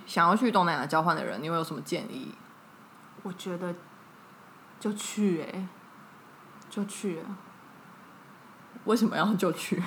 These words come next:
Speaker 1: <laughs> 所以你是可以鼓励说，比如说他现在可能也在想说他到底要去，呃，某某地方，比如说好，就像我们讲的北欧或者是欧美好了，然后跟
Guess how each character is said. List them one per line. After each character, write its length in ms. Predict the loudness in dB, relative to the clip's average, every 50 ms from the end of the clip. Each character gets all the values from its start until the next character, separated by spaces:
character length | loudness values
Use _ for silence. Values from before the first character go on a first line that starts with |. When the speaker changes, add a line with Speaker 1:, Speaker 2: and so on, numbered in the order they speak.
| -2
Speaker 1:
<laughs> 100 | 0 0 4
所 140 | 6 6
以 60 | 8 8
你 140 | 8 8 8
是 80 | 6 6
可 140 | 6 6 6
以 60 | 6
鼓 180 | 4 4 4
励 180 | 6 6 6 6
说， 400 | 6 6 6 6 8 6 6 4 -2 -10 -8 -8 -2
比 60 | 2
如 60 | 6 6
说 60 | 8
他 120 | 8 6
现 80 | 6 6
在 120 | 6 6
可 80 | 6 6
能 60 | 4
也 160 | 4 2 0
在 400 | 2 4 4 4 4 2 -2 -4 -8 -12 -16 -18 -18 -18 -20 -20 -20 -20 -20 -20 -20 -14
想 320 | -10 0 0 0 0 0 -2
说 200 | 2 4 4 6
他 120 | 6 6
到 160 | 6 4 4
底 60 | 4
要 120 | 2 0 0
去， 580 | -2 -4 -2 0 2 2 2 0 -2 -4 -6 -8 -10 -14 -16 -14 -8
呃， 380 | -4 -2 -2 0 -2 -4 -4 -2
某 160 | 2 4 6 6
某 180 | 8 6 6
地 180 | 6 4 0 2
方， 240 | 2 2 2 2 -2
比 100 | -6 -6
如 40 |
说 120 | -4 -4 0
好， 140 | 0 0 0
就 120 | 0 0
像 140 | 2 2 2
我 60 | 2
们 100 | -2 -6
讲 180 | -6 -6 -4 -4
的 280 | -4 -4 -4 -4 -6 -8 -10 -8
北 180 | -4 -4 -2 -2
欧 260 | 0 0 0 0 2
或 160 | 2 0 0
者 60 | 0 -2
是 180 | -2 -2 -2
欧 260 | 0 0 0 0 0
美 220 | -2 -2 -4 -4 -4
好 200 | -2 -2 -2 -2
了， 220 | -4 -6 -8 -8 -8 -4
然 100 | -2 -2
后 80 | -2
跟 360 | 0 -2 -4 -4 -4 -6 -8